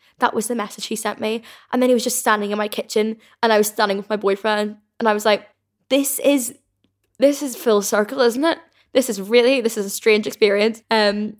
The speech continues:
so that was that. That was my, that was my Hinge experience. That's the only, like, Hinge experience I really have. But yeah, I'm not good at being single at all. I hate to admit it,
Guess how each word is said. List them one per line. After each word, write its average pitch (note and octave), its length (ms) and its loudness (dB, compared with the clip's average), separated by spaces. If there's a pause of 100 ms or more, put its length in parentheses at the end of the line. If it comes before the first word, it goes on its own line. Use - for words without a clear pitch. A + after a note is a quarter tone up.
so - 100 -6
that D#4+ 100 2
was A3 100 -6
that. G3 320 -4
That B3+ 100 2
was B3 100 -2
my, G3+ 280 -2 (340)
that A#3+ 80 2
was A#3 100 0
my A3 60 -2
Hinge G3+ 320 -2
experience. G#3 420 -2
That's A3 120 -10
the - 60 -2
only, B3+ 140 4
like, A#3+ 120 -2
Hinge F#3+ 380 -4
experience G3+ 560 -6
I G#3 40 -2
really G3+ 220 -4
have. G3+ 420 -4 (280)
But C#4+ 140 0
yeah, D4 220 4 (100)
I'm B3 120 2
not C#4+ 260 0
good B3 120 4
at B3 80 -2
being A#3 220 0
single A3+ 520 -2
at A3 160 2
all. B3 460 -4 (640)
I - 60 0
hate B3+ 240 0
to A3 120 0
admit G#3 220 -4
it, D4 200 -2